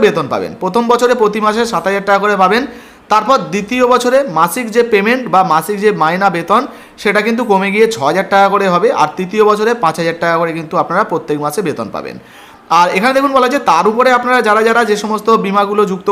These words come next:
করবেন, যাদেরকে ধরুন ইন্স্যুরেন্সে যোগ করবেন যে সমস্ত কাস্টমার, তাদের থেকে কর-, কমিশন পাবেন। দেখুন, বলা হয়েছে যারা সেল টার্গেট অর্জন বা অতিক্রম করতে পারবেন, তাদের অতিরিক্ত কমিশন ভিত্তিক ইনসেনটিভও কিন্তু দেওয়া হবে। সবথেকে উল্লেখযোগ্য বিষয় হলো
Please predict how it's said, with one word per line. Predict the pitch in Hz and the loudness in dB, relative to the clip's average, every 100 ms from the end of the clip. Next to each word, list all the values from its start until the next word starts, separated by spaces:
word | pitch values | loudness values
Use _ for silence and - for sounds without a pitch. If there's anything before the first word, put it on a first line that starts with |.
| 190 | -2
করবেন, | 190 196 190 | -2 -2 -2
যাদেরকে | 175 180 180 | -2 -2 -6
ধরুন | 180 185 185 | -4 -4 -4
ইন্স্যুরেন্সে | 175 165 180 180 185 | -6 -6 -6 -4 -6
যোগ | 151 175 170 | -4 -6 -4
করবেন | 170 165 | -6 -6
যে | 156 | -8
সমস্ত | 160 156 165 | -10 -10 -8
কাস্টমার, | 151 131 143 143 - - - - | -8 -6 -4 -4 -4 -10 -8 0
তাদের | 190 196 | 0 2
থেকে | 226 240 | 2 4
কর-, | 233 175 170 | 2 0 0
কমিশন | 196 185 151 | -2 -2 -6
পাবেন। | 113 85 67 - | -6 -10 -10 -8
দেখুন, | 190 196 | -4 0
বলা | 202 | 2
হয়েছে | 208 220 | 2 0
যারা | 170 190 196 | 2 2 2
সেল | 220 240 254 | 0 0 2
টার্গেট | 233 220 233 233 | 0 2 0 0
অর্জন | 175 180 220 190 | -4 -4 -4 0
বা | 202 160 | 0 0
অতিক্রম | 170 175 202 196 180 | -6 -4 -4 -4 -8
করতে | 160 165 | -6 -2
পারবেন, | 160 165 240 247 - - - | 0 0 -4 -6 -16 -20 -6
তাদের | 190 202 240 | -2 0 0
অতিরিক্ত | 170 185 269 277 233 | 0 -2 -2 -2 0
কমিশন | 180 180 202 226 220 | 0 0 -2 -2 -2
ভিত্তিক | 226 247 254 190 | -2 -4 -6 -8
ইনসেনটিভও | 202 202 247 247 254 240 | -6 -4 -4 -2 0 0
কিন্তু | 208 180 240 | 0 -2 0
দেওয়া | 175 117 | 0 0
হবে। | - - | -4 -4
সবথেকে | 185 190 233 254 | -2 0 0 0
উল্লেখযোগ্য | 233 226 226 233 240 | 0 0 -2 -2 -2
বিষয় | 196 214 220 | -2 0 2
হলো | 226 | 4